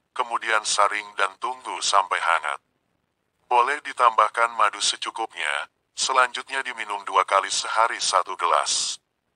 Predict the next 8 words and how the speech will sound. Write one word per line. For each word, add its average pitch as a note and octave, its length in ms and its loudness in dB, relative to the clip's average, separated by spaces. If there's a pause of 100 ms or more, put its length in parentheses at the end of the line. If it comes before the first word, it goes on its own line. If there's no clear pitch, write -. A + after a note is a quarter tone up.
(460)
Enam, G2+ 480 0 (280)
mengatasi B2 600 0
sakit - 480 -2
tenggorokan. G2 720 2 (460)
Daun C3 400 2
ajeran A#2+ 400 0
memiliki G#2+ 500 -6
beberapa F#2+ 480 2